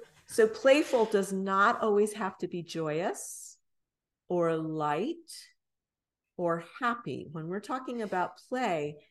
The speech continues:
again, I think it's about exploration and inquiry, because not all music is light and joyous, right? I happen to love all the flavors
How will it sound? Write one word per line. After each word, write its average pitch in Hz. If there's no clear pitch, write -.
again, 196
I 160
think 180
it's 196
about 160
exploration 160
and 139
inquiry, 127
because 175
not 180
all 185
music 175
is 175
light 165
and 165
joyous, 156
right? 147
I 156
happen 175
to -
love 143
all 151
the 139
flavors 135